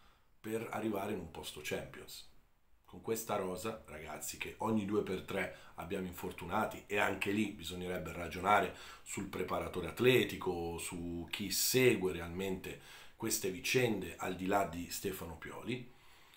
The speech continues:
e dobbiamo assolutamente fare qualcosa, dobbiamo muoverci assolutamente sul mercato. Quindi, Paolino, spero che sia semplicemente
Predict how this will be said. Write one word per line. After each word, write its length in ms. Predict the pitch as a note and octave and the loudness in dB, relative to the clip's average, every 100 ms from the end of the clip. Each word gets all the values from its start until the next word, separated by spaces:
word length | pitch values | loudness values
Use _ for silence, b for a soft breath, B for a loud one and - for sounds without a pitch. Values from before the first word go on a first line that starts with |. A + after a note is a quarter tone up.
| B B _ | B B _
e 460 | B2 B2 A#2 A2+ A2 | 2 4 4 2 4
dobbiamo 340 | C#3 B2 A#2+ | 4 6 6
assolutamente 840 | A#2+ - B2 A#2 F#2 E2 - F#2 - | 4 4 4 4 0 -4 -4 -4 -6
fare 400 | - F2+ F2 - | -6 -4 -4 -6
qualcosa, 640 | G2 F#2+ F#2 E2 - - - - | -4 -2 -2 -6 -8 -12 -16 -10
dobbiamo 380 | G#2 G#2+ G2+ | -4 -2 0
muoverci 760 | G#2 G2+ G#2+ A#2 B2 B2 - C3+ | -2 2 6 6 6 4 0 0
assolutamente 720 | G2 - F#2+ F#2 F#2+ F2 D#2+ | 2 2 2 -2 -2 -4 -8
sul 200 | F2+ F2+ | -8 -6
mercato. 500 | F2+ F2+ - - - - b b b | -6 -6 -6 -6 -8 -18 b b b
Quindi, 320 | - G#2+ - - _ | -6 -6 -8 -16 _
Paolino, 440 | - G#2+ A2 G2 - - - _ | -4 0 2 0 -4 -16 -20 _
spero 760 | - - B2 C#3 C#3+ - - | -14 0 4 6 4 0 -14
che 140 | - F#2 | -6 -4
sia 520 | - G#2 G#2 - - - | -2 0 0 -2 -6 -10
semplicemente 920 | - F#2 G2 F#2 A2 G2+ D2+ - - | -6 -6 -2 0 0 0 -6 -10 -10